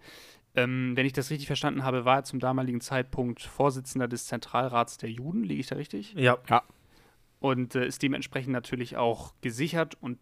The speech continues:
Speaker 1: beschützt gewesen und hatte auch so eine kleine Entourage dabei. Und Schlingensief, der ja sonst eigentlich auch gerne immer den Ton angegeben hat, stapft ihm so ein bisschen bedröppelt hinterher wie so ein kleiner Junge und wird,
Speaker 3: <laughs>
Speaker 1: wie gesagt, von Friedmann durch, durch Friedmanns Welt,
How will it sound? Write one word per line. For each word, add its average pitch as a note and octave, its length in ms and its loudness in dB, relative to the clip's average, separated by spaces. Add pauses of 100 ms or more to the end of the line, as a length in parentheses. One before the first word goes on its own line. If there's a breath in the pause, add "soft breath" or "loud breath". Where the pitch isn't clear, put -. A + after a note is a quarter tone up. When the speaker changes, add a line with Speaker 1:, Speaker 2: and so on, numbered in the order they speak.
(160)
Speaker 1:
beschützt - 420 -4
gewesen D3 600 2
und - 200 -4
hatte C3+ 260 0
auch A#2+ 120 0
so - 100 -4
eine B2 100 -2
kleine C3 360 0
Entourage B2 600 0
dabei. D3+ 440 0 (300 loud breath)
Und C#3 160 -2
Schlingensief, E3 720 2
der C#3 120 2
ja D3 120 6
sonst D3 260 0
eigentlich C3 300 -4
auch - 140 -4
gerne C3 200 2
immer B2+ 160 0
den B2 140 0
Ton C3+ 260 0
angegeben A#2+ 640 -4
hat, B2+ 300 -4 (280 loud breath)
stapft - 540 0
ihm E3+ 140 0
so D#3+ 80 6
ein D3+ 100 2
bisschen E3+ 300 4
bedröppelt D3+ 460 4
hinterher D3+ 520 0
wie F3 60 -4
so D3 80 -2
ein C#3 80 -4
kleiner D3 320 2
Junge D#3+ 360 2
und C#3+ 200 -6
wird, - 120 -2
Speaker 3:
<laughs> A#2 60 0
Speaker 1:
wie D#3 80 -4
gesagt, C#3+ 340 -2
von D3 320 2
Friedmann D3 600 -2
durch, C#3 380 -4
durch - 420 -10
Friedmanns D3 600 -4
Welt, G#2+ 360 -2